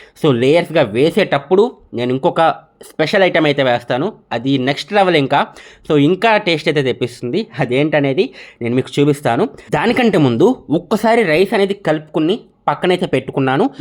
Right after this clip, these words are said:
ఇప్పుడు మన దమ్ ఏదైతే ఉందో ఇందులో మనం మిర్చి అనేది యాడ్ చేయాలి. ఒక ఆరు నుంచి ఏడు మిర్చి అయితే నేనైతే పైన అయితే వేసుకున్నా. ఇప్పుడు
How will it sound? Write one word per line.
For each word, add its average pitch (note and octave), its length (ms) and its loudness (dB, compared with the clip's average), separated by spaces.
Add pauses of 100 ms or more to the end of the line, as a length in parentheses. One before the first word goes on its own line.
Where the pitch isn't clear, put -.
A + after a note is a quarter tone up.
ఇప్పుడు A#3+ 260 2
మన B3 100 2 (220)
దమ్ A#3 280 4
ఏదైతే A3 380 2
ఉందో F#3 220 2 (440)
ఇందులో F#3 320 4
మనం D3 160 0 (420)
మిర్చి F3+ 280 0 (100)
అనేది F3 240 0
యాడ్ C3+ 300 0
చేయాలి. F#2+ 280 -4 (280)
ఒక - 120 -2 (320)
ఆరు E3 200 2
నుంచి C#3+ 260 -2 (400)
ఏడు D#3+ 220 2
మిర్చి C3+ 260 -4 (120)
అయితే E3+ 180 -4 (400)
నేనైతే C#3 260 0 (160)
పైన C#3 240 2
అయితే C3 200 -2
వేసుకున్నా. F#2 360 -6 (500)
ఇప్పుడు A#3 200 -2